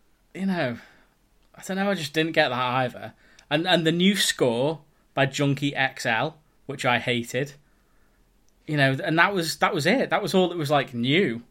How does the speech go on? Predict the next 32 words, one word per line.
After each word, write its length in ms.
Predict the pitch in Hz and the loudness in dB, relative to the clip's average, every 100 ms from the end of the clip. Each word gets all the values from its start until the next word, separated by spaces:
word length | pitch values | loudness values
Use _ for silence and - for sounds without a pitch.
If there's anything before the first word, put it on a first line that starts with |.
| _ | _
with 160 | 135 123 | -10 -6
this. 460 | 117 131 - - - _ _ _ _ 143 | -4 -6 -10 -16 -20 _ _ _ _ -12
I 60 | |
just 140 | 170 - | -8 -2
thought 140 | 175 | 0
it 60 | 175 | 0
was 160 | 151 | 0
an 140 | 147 139 | -2 -2
absolute 760 | 143 160 - - 151 165 120 - _ _ _ _ _ | -2 -2 -4 -4 -2 -2 -4 -8 _ _ _ _ _
dull 300 | - 135 143 | -2 0 -2
slog 540 | 127 - 131 123 165 - | -4 -6 -2 0 0 -2
to 100 | 131 | -6
get 280 | 131 160 - | -4 -4 -4
through 280 | 160 156 131 | -2 0 -2
as 120 | 117 | -2
well. 300 | 131 165 - - - _ _ _ | -2 -2 -8 -20 -20 _ _ _
Like, 140 | 123 127 | -10 -8
the 60 | |
pacing 840 | - - - 151 165 - 143 113 110 | -12 -10 -4 -4 -2 -2 -2 -2 -8
is 200 | 113 - | -14 -14
torturous. 1040 | - - 139 139 - - 110 - - - _ _ _ _ _ _ _ _ - | -12 -4 -4 -4 -6 -12 -12 -14 -18 -20 _ _ _ _ _ _ _ _ -6
You 80 | |
know, 220 | 127 120 117 | -2 -2 -6
watching 500 | 131 147 160 - 156 | 0 0 2 0 -2
this 220 | 143 139 - | 0 -2 -2
movie 680 | 135 143 143 131 110 110 _ _ _ _ _ _ | 0 0 0 -4 -6 -10 _ _ _ _ _ _
defined 600 | 135 - 143 139 143 143 127 | -10 -2 0 2 2 0 -2
the 120 | 123 | -4
word 320 | 120 123 120 | -4 -4 -6
chore 460 | - - 120 131 135 | -6 -4 -2 -2 -4
to 140 | - | -4
me. 300 | 139 143 143 | -2 -2 -4